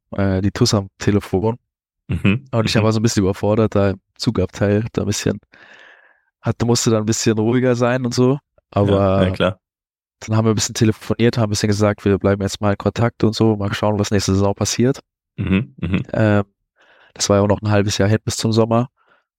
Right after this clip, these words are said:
Speaker 1: Und ja, dann haben wir immer mal wieder telefoniert, immer mal wieder Kontakt gehabt. Und jetzt dieses Jahr war das dann so, dass ich wieder angerufen wurde oder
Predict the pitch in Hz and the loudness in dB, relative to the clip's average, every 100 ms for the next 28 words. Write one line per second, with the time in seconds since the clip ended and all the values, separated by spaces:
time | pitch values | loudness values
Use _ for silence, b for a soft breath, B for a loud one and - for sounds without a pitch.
0 | _ - 110 113 117 104 113 120 117 95 | _ -4 2 4 4 2 2 2 2 2
1 | 117 117 110 110 113 - 113 - 120 117 | 0 -2 0 2 2 2 0 0 -2 -2
2 | 110 110 104 107 107 - 117 - 117 113 | -2 -2 0 0 -2 0 -2 0 -2 -2
3 | - - 98 - - 110 117 - 113 113 | -4 0 0 0 -2 0 0 0 0 0
4 | 107 104 104 107 104 104 107 101 98 - | 0 0 0 -2 -2 0 0 2 0 -2
5 | - _ _ _ _ _ _ - 110 127 | -8 _ _ _ _ _ _ -6 -2 2
6 | 139 123 139 135 135 127 120 98 95 | 2 2 0 -2 0 2 2 2 0